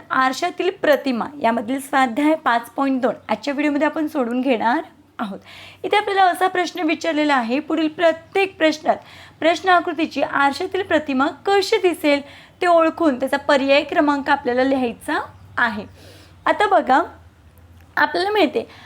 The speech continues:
आपण या आधीच्या व्हिडिओमध्ये पाण्यातील प्रतिबिंब म्हणजे जलप्रतिबिंबमधील स्वाध्याय सोडवून घेतलेला आहे, तो सगळ्यांनी बघितला असेल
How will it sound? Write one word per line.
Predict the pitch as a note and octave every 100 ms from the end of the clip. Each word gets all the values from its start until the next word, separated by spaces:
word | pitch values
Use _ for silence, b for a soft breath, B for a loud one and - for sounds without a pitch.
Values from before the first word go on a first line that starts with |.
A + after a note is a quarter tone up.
| B -
आपण | B3+ D#4+
या | E4
आधीच्या | D#4+ D4+ D#4+ F4+
व्हिडिओमध्ये | F4 E4+ E4 D#4 E4
पाण्यातील | E4+ E4+ C#4+ C#4+ D4+ E4+
प्रतिबिंब | D#4+ D4+ D4 B3+ A#3 G#3
म्हणजे | A#3+ B3
जलप्रतिबिंबमधील | B3+ C#4+ C#4+ C#4+ D#4+ D#4+ D4+ D4 D4+ D#4 E4
स्वाध्याय | E4 D4+ B3+ A3 B3+ G#3+
सोडवून | - D#4 C#4 D#4+ F4+
घेतलेला | G4 C#4+ C4+
आहे, | B3 B3+
तो | D#4
सगळ्यांनी | D4+ C4+ C#4 C#4+ D4+
बघितला | C#4 C4 D4 F4
असेल | D#4 D4+